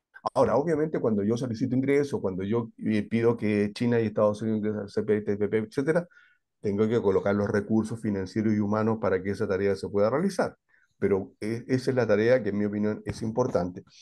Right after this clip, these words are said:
Y por último, dos temas. El tema de prospectiva. Eh, gracias a la presión siempre valiosa de Sergio Vital, se ha avanzado mucho en ese tema y, eh, hay un proyecto que se está por aprobar.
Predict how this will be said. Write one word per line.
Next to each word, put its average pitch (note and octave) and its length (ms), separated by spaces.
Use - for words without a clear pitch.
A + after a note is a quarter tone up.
Y B2 80
por C#3+ 140
último, F3+ 360
dos D#3+ 200
temas. - 420
El G#2+ 100
tema C#3+ 160
de C#3 80
prospectiva. A#2+ 640
Eh, G2 640
gracias B2+ 420
a A#2+ 40
la G#2 160
presión A#2+ 480
siempre A2+ 480
valiosa A2 520
de G2 100
Sergio G#2+ 340
Vital, A2+ 340
se - 120
ha G#2 40
avanzado G#2 440
mucho A#2 260
en A#2 60
ese A#2 160
tema C3 360
y, D3 380
eh, G#2+ 360
hay C3+ 160
un C3+ 120
proyecto C3+ 440
que B2+ 80
se A#2 60
está A#2+ 180
por A#2+ 140
aprobar. A2 400